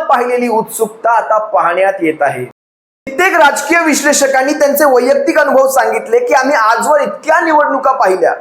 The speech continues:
पण या निवडणुकीसारखी, म्हणजे लोकसभा दोन हजार चोवीस सारखी उत्सुकता आम्हाला आजवर कधीही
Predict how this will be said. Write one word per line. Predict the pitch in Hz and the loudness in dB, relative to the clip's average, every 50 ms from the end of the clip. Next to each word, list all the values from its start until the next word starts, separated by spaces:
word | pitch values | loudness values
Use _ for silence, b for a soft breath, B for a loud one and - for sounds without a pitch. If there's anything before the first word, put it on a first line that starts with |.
| - B B B B B B B - | -12 B B B B B B B -4
पण | 349 330 320 | 0 0 2
या | 269 247 269 302 349 | 4 4 4 4 2
निवडणुकीसारखी, | 349 349 349 349 349 320 339 330 - 320 285 - 285 262 - - - 202 | 2 2 2 2 2 0 0 0 0 0 0 0 0 0 0 0 -2 0
म्हणजे | 185 208 233 254 220 | 0 2 2 2 2
लोकसभा | 226 262 285 277 - - 294 285 294 320 | 2 2 2 0 -2 -2 0 2 2 2
दोन | 311 302 285 | 2 2 2
हजार | 285 294 285 277 | 2 2 0 0
चोवीस | - 269 254 254 262 277 262 - - | -2 0 0 2 2 0 0 0 0
सारखी | 254 240 - 254 254 | -2 -2 -2 -2 -2
उत्सुकता | 254 247 240 - - - 277 226 - - 226 233 240 | -2 -2 -2 -2 -4 -4 -4 -4 -2 0 0 2 2
आम्हाला | 226 214 247 254 - - - - 185 196 | 2 0 0 0 0 -2 -2 -2 0 0
आजवर | 196 196 - 208 226 247 254 247 - | 0 0 0 0 0 0 0 0 0
कधीही | - 214 - 202 202 196 247 | 0 0 2 2 2 2 0